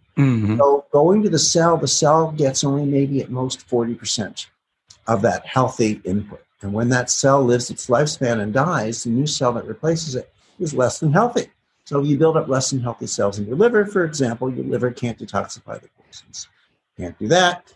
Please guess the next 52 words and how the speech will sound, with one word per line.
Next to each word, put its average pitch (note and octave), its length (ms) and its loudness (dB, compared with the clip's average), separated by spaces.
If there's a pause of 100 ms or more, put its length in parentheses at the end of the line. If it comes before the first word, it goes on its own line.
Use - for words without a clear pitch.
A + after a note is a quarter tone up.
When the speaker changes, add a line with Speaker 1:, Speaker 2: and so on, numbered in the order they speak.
(120)
Speaker 2:
Sends D3+ 320 0
poisons C#3 480 0
out B2+ 160 4
to B2 60 -6
the B2 80 -2
kidney C#3 400 -2
that A#2 180 2
aren't A#2 260 2 (220)
handled A2 440 0
well. F#2+ 360 -6 (180)
So - 140 -2
the C#3+ 100 0
kidney B3+ 300 2
doesn't C3+ 240 2
know A#2 120 -4
what A2+ 200 2
to A2+ 80 -6
do. A#2 160 0
They A2 180 0
scoot D#3 400 -2
it D3 100 -2
out C3 180 4
into G#2+ 160 -8
the G#2 60 -6
blood. - 300 -16 (560)
The F3+ 100 0
Speaker 1:
So G#3 180 4
a F3+ 40 0
Speaker 2:
blood A#3 60 2
Speaker 1:
good, G#3 160 2
Speaker 2:
doesn't - 160 -10
know C#3+ 180 -6
Speaker 1:
a - 80 -8
good, G3+ 160 2
Speaker 2:
what D3+ 60 -2
to D3 80 -10
do. - 140 -20
Speaker 1:
Doctor E3 260 0
Pearl, D3+ 280 2
like, D3 200 0
a - 20 2
good D3+ 320 0
illustration D#3 720 2
of A#2+ 140 -6
that C#3 240 -2
would C3+ 120 0
be C#3+ 140 0
if B2+ 80 0
someone D#3 280 2
has B2+ 180 -2
nerve C3+ 440 2
damage B2+ 800 -4